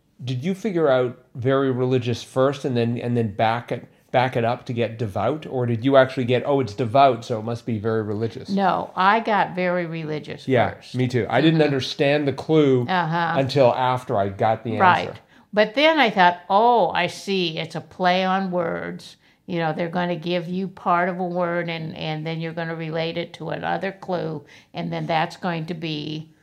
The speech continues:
Speaker 2: the clue for this one, uh, you know, for the one that you can't figure out."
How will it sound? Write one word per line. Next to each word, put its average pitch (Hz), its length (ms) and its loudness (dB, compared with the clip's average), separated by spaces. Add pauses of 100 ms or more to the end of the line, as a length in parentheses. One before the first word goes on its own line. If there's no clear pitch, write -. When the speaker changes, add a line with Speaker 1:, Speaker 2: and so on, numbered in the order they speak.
(280)
Speaker 2:
the 180 160 -10
clue 180 640 -4
for 180 120 -2
this 175 360 -4
one, - 260 -20 (600)
uh, 170 260 -4 (120)
you 175 120 -8
know, 147 100 -10
for 170 160 -12
the 160 80 -8
one 151 400 -8 (380)
that 151 420 -10
you 160 100 -14
can't 156 240 -14
figure 165 280 -10
out." - 160 -8